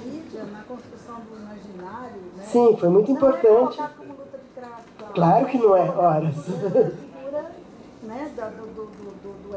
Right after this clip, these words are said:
Speaker 1: herói, que deixa de ser herói, que é bandido.
Speaker 2: Uhum, claro,
Speaker 1: Então, assim,
Speaker 2: né?
Speaker 1: quase uma coisa romanesca, né?
Speaker 2: Sim, é, é o Lula, mas o Lula gostou muito, se apropriou muito e usou muito bem esse personagem romanesco. Ele não foi, ele não, a Dilma não soube manejar, até por honestidade dela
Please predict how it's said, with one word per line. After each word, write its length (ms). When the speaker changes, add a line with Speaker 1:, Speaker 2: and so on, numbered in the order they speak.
Speaker 1:
herói, 280
que 140
deixa 160
de 140
ser 140
herói, 240
que 80
é 40
bandido. 220
Speaker 2:
Uhum, 420
claro, 380
Speaker 1:
Então, 120
assim, 120
Speaker 2:
né? 120
Speaker 1:
quase 280
uma 140
coisa 240
romanesca, 640
né? 80
Speaker 2:
Sim, 400
é, 340
é 60
o 40
Lula, 480
mas 200
o 60
Lula 240
gostou 420
muito, 300
se 100
apropriou 560
muito 220
e 20
usou 240
muito 200
bem 380
esse 160
personagem 540
romanesco. 540
Ele 120
não 100
foi, 200
ele 120
não, 180
a 100
Dilma 260
não 140
soube 240
manejar, 540
até 180
por 160
honestidade 760
dela 440